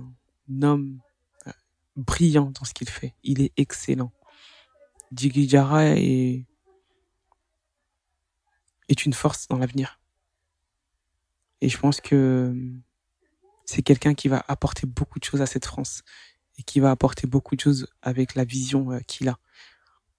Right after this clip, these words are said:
Moi, je le soutiens. J'admire ce qu'il fait. J'admire vraiment. Et j'ai même envie de rajouter qu'entre les Diarra et les Traoré,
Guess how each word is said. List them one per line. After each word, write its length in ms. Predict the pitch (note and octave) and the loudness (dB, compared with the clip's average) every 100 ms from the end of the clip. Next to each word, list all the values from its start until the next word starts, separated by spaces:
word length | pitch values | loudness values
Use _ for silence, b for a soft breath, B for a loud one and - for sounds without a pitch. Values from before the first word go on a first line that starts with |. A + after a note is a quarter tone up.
| _ _ _ | _ _ _
Moi, 100 | C3+ | 0
je 60 | C3 | 2
le 60 | |
soutiens. 640 | C3 - - D3 C#3+ C#3 C3+ C3+ - _ _ | -2 -6 -6 -2 -2 -4 -6 -12 -20 _ _
J'admire 440 | C3 C#3 D3 D#3+ | 2 4 6 4
ce 80 | - | 2
qu'il 120 | - | -2
fait. 220 | C3+ - - _ _ _ - | -2 -2 -14 _ _ _ -2
J'admire 340 | C#3 C#3+ C#3 | 2 4 2
vraiment. 280 | C#3 C#3 B2 _ _ _ _ _ _ _ _ _ _ | 0 -2 -4 _ _ _ _ _ _ _ _ _ _
Et 60 | - | 2
j'ai 120 | C#3+ | 6
même 160 | D#3+ F3 | 8 8
envie 160 | E3 | 8
de 100 | D#3 | 6
rajouter 400 | D3+ D3 C#3+ - | 4 4 2 0
qu'entre 460 | E3 - D3 C3 - | -2 2 -2 0 0
les 100 | C#3 | 0
Diarra 320 | C3 C#3 C#3+ | 2 2 2
et 40 | D3 | 0
les 100 | C#3+ | 0
Traoré, 560 | - - C3 D3 D#3 | -2 0 2 2 0